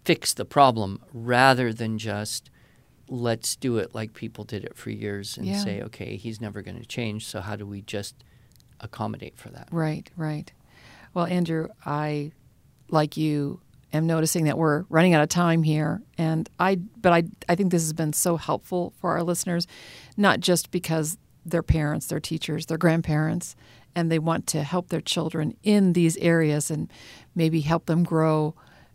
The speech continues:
Speaker 2: from a brain injury or maybe just to be smarter and better, faster, <laughs> stronger, right? Isn't that
Speaker 1: Sure.
Speaker 2: what we all want?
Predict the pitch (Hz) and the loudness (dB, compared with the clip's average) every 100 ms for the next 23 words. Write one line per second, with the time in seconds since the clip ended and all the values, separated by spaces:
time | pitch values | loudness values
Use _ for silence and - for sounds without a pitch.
0 | _ _ - 175 170 165 156 160 165 165 | _ _ 0 4 6 4 2 2 4 4
1 | 170 170 165 165 - 160 156 156 151 151 | 2 4 2 2 2 0 0 0 -2 -4
2 | 147 - _ - 151 156 151 - 165 160 | -4 -6 _ -4 -2 0 -2 0 2 2
3 | 151 151 - 151 147 - 165 170 175 175 | 0 -4 -4 -6 -2 4 6 6 6 6
4 | 196 175 202 226 214 190 - 160 160 175 | 4 4 8 10 10 8 8 8 8 6
5 | 160 156 156 160 156 147 147 151 139 | 4 4 2 2 4 4 2 0 0